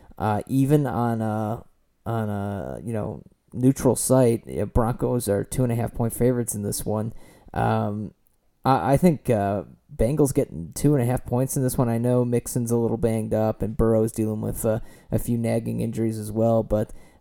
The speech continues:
uh, I, I think the firepower of the Bengals, uh, here will just be a little bit too much for the Broncos to keep up with, uh,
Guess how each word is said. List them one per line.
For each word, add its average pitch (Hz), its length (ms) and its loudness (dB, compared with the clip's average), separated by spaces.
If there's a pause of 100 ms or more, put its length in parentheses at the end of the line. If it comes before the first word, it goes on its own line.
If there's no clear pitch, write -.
uh, 104 300 -2
I, 170 260 -2
I 147 100 0
think 208 200 2
the - 60 -2
firepower 113 840 2
of 104 120 0
the 95 80 0
Bengals, 117 640 -2
uh, 95 520 -2
here 110 440 -2 (260)
will 127 180 0
just 147 200 -2
be 214 120 6
a 135 60 4
little 175 200 6
bit 165 160 6
too 180 160 2
much 143 260 4
for 127 360 6
the - 100 -8
Broncos 120 520 0
to 101 80 -6
keep - 260 -6
up 123 200 2
with, 110 240 2
uh, 50 320 -12